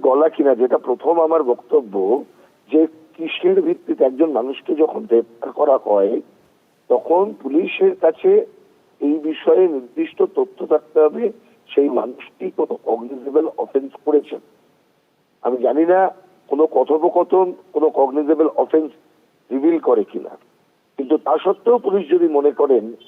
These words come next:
যে এই ফোনটা সিকিউরিটির জন্য কোনো থ্রেট, তখন তাকে গ্রেপ্তার করা হচ্ছে।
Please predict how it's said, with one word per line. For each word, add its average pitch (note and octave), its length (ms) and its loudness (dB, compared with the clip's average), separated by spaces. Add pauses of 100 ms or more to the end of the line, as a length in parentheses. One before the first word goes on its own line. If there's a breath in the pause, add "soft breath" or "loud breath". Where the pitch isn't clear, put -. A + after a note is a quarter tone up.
(280)
যে C#3+ 100 -2
এই D3 60 0 (100)
ফোনটা D3+ 360 -2 (120)
সিকিউরিটির E3 600 -2
জন্য D3+ 140 2 (140)
কোনো C#3+ 140 0 (120)
থ্রেট, B2+ 280 2 (480 soft breath)
তখন C#3+ 220 0 (100)
তাকে - 260 -2
গ্রেপ্তার B2+ 340 0 (100)
করা D3 220 2
হচ্ছে। - 340 -8